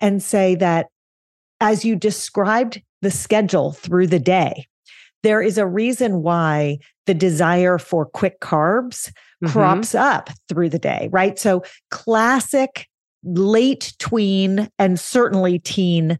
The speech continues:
Speaker 1: sleep habits. We have
Speaker 2: Yes.
Speaker 1: sleeping until the last second that they can before they have to go to school,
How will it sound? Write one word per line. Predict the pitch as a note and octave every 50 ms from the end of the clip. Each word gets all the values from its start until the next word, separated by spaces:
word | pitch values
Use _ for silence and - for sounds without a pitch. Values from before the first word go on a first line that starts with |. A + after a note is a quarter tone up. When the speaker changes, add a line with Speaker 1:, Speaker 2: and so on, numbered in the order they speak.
| - -
Speaker 1:
sleep | - - - F#3+ D#3 D3+ D3+
habits. | D3+ D3+ D3+ F3+ A#3+ C#4+ - - - - _ _ _ _ _ _ _ -
We | G3 G#3 G3
have | F#3 F#3 G3 E3+ D#3 D3 D3 C#3+ C#3 - - - - _ _ _ _
Speaker 2:
Yes. | E3 D3+ C3 - - - - - - _
Speaker 1:
sleeping | - F#3 F3 G3+ A3+ G#3+ - C4+ C4 C4+ C4+ C#4+ C#4+ - -
until | F#3+ F#3+ F3+ - - F#3
the | - F#3 E3+
last | E3 E3 E3+ E3 F3 F#3+ - -
second | - G#3+ G3 - A#3 A3+ A3
that | A#3+ A3+
they | - B3+
can | B3+ - G3+ F#3+ F3 F3 E3+ E3+
before | F3 E3 - F3+ F3 E3+
they | F3+
have | F3+ F3 -
to | F#3
go | - F#3
to | F#3
school, | F#3 - - - F3+ F3 E3 D#3+ D#3+ D#3+ D#3